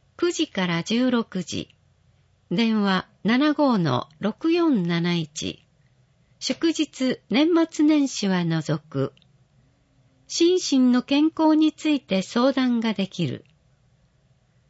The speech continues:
心の健康サイト、市ホームページ。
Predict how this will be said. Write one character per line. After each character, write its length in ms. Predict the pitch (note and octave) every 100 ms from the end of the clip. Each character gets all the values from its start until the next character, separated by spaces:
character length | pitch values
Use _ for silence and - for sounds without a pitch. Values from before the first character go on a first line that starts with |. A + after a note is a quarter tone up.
| _ _
心 460 | - C#4+ F4+ F#4+ D#4+
の 180 | A#3+ G#3+
健 280 | C4+ C#4+ D#4+
康 220 | D4 C#4+
サ 220 | C4 - A3
イ 100 | D3
ト、 300 | - G2 - _ _ _ -
市 260 | - D4+
ホ 220 | B3+ C#4+ D#4
ー 20 |
ム 200 | D#4 C#4+
ペ 240 | B3 A3
ー 60 | D3+
ジ。 240 | G2+ G#2